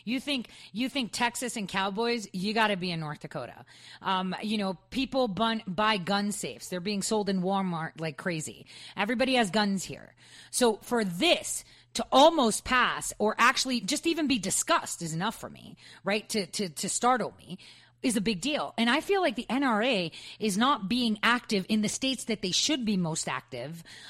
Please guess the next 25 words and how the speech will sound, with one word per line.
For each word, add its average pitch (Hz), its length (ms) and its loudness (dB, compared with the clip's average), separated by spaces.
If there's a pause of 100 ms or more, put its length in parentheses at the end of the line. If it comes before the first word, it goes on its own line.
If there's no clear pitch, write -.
(100)
um, 180 360 0 (280)
that 202 160 0
have 214 180 2
the 202 80 2
most 196 240 2
supporters. - 720 -2 (240)
I 220 80 -2
mean, 208 260 0 (420)
you 214 120 -2
know, 180 200 0
like 196 220 0
you 190 60 0
said, 180 260 -2
we 165 80 0
have 160 160 -2
to 170 80 -8
be 170 140 -4
active. 165 400 -2
We 156 80 -2
have 151 160 -4
to - 80 -6
write. 147 200 -2
I 170 80 -4
say 208 220 0
that 165 180 -2